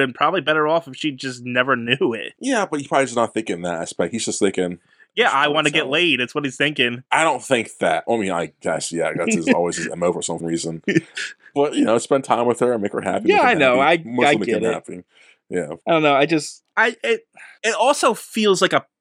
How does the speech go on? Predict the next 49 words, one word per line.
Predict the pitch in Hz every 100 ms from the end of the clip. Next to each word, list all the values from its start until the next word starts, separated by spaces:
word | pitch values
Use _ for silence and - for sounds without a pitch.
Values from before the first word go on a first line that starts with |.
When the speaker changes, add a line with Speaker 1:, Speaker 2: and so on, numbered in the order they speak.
| _
Speaker 1:
like | 147 135
a | 127
plot | - - 143 131 -
point. | - 107 98
Like, | 131 120 - _ _ -
we, | 156
I | 120 160
need | 180 190
to, | 185 -
we | 165
need | 175 196
to | 202
get | 196 185
Lo-, | 156 165 -
Lo-, | 160 160 151 151 -
Superman | 143 180 160 156 151
to |
tell | - 147
Lois | 139 135 135 123
he's | 131 127
Superman | - 160 139 123 120 117
so | - 131
we | 131
can | 143
give | 135 143
her | 135
the |
serum | 123 - 151 139 123
so | -
Lex | 120 135 -
can | - 139 123 -
figure | 147 143
out | 139 -
the |
serum | - 135 127 120
for | 117 120
later. | 123 113 101 65 - - - - _ _ _ - _ - _
You | 170 208
know | 233
what | 240
I'm | 240
saying? | 226 240 247 247 247 -
<laughs> | - _ - - - - _ 127 - - - _ - - - - - 330 359 285
Speaker 2:
Yeah, | 190 202
I | 220
guess. | - 113 107 - -
I | 139
guess. | 120 104 95 - - -
Speaker 1:
So, | - - 208